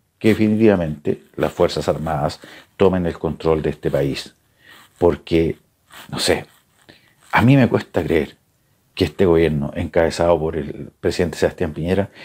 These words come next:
realmente vaya a asumir un giro así de ciento ochenta grados, que es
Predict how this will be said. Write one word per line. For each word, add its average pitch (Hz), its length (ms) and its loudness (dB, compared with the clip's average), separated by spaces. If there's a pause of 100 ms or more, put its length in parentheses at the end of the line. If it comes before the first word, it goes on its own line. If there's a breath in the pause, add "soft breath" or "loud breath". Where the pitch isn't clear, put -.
(160 loud breath)
realmente 131 1120 0
vaya 117 360 2
a 104 120 -4
asumir 120 480 -2
un 90 160 -8
giro 139 300 0
así - 260 -4 (140)
de 71 160 -8
ciento 110 340 0
ochenta 135 400 0
grados, 135 320 2 (540 loud breath)
que 131 100 4
es 139 160 -2